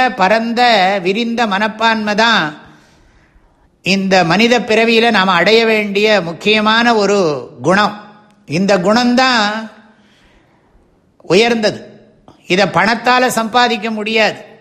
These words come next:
சத்சங்கத்தினாலேயும் நல்ல நூல்களை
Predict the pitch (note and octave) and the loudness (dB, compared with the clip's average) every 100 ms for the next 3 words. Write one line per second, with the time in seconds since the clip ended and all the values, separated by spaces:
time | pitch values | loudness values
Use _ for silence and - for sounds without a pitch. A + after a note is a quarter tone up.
0 | _ _ _ _ _ - D#3+ F#3 - A#3+ | _ _ _ _ _ -4 -2 0 0 0
1 | A#3+ A#3 A#3 A3+ A3+ A3 A3+ A#3+ A#3 G3+ | 2 0 0 0 2 0 0 -2 -2 -2
2 | A3+ A#3 G#3+ A3+ A#3 A3+ A3 | 0 0 0 0 2 2 2